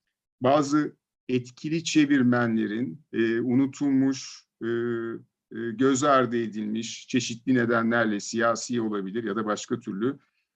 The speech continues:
e, eserleri tekrar gündeme getirmesi ve konumlandırmasıyla birlikte o eserler, e, hem edebiyat tarihine yeni bir bakış açısı sunabiliyor,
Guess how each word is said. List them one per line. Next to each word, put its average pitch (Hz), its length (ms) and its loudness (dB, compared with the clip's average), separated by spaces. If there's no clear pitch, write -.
e, 117 100 2
eserleri 131 960 2
tekrar 147 680 2
gündeme 131 420 2
getirmesi 123 680 -4
ve 127 120 -2
konumlandırmasıyla 127 1120 -2
birlikte 110 360 -6
o 147 220 2
eserler, 123 760 0
e, 120 200 0
hem 147 280 2
edebiyat 143 500 2
tarihine 135 360 2
yeni 131 320 2
bir 135 220 -2
bakış 123 300 -6
açısı - 320 -10
sunabiliyor, 107 800 -8